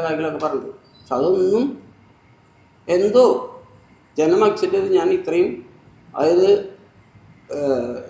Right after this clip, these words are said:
ബിഗ് ബോസ് സീസണിലെ ഏറ്റവും ഹൈപ്പാർന്ന സീസണായിട്ട് ജയിച്ചത് ഏഷ്യാനെറ്റ് തന്നെ ലാലേട്ടന് മുമ്പിൽ നിന്ന് പ്രചരിച്ച സാധനം ഞാൻ അടിച്ച ബിഗ്, ബിഗ് ബോസ് വിന്നറാണ്. അപ്പൊ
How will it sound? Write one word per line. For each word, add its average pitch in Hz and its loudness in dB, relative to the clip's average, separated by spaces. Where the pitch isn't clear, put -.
ബിഗ് 143 -8
ബോസ് 190 2
സീസണിലെ - -2
ഏറ്റവും 254 6
ഹൈപ്പാർന്ന 180 4
സീസണായിട്ട് 190 0
ജയിച്ചത് 156 2
ഏഷ്യാനെറ്റ് 180 2
തന്നെ 180 8
ലാലേട്ടന് 143 -2
മുമ്പിൽ 156 0
നിന്ന് 156 0
പ്രചരിച്ച 151 -2
സാധനം 143 2
ഞാൻ 143 4
അടിച്ച 156 -2
ബിഗ്, - -10
ബിഗ് 139 -8
ബോസ് 139 2
വിന്നറാണ്. 120 0
അപ്പൊ 131 -10